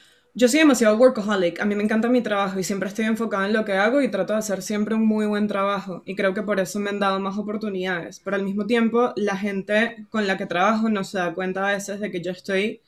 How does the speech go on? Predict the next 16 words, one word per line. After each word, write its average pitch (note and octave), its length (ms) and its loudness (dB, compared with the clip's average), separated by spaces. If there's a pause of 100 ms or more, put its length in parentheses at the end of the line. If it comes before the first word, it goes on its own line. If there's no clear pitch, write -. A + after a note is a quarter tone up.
(420)
o - 40 -20
sea, G#3+ 140 2
parte A#3 220 4
de C4 80 8
mi A#3+ 140 6
cerebro G#3+ 680 6
está G#3 380 0
en, G#3 380 0 (240)
"Tengo G#3+ 240 2
que A#3 80 6
demostrar F#3+ 480 -2
que F3+ 100 -10
soy F3+ 200 -4
buena", G3 280 -2
o F#3 60 -8
sea, G#3 260 2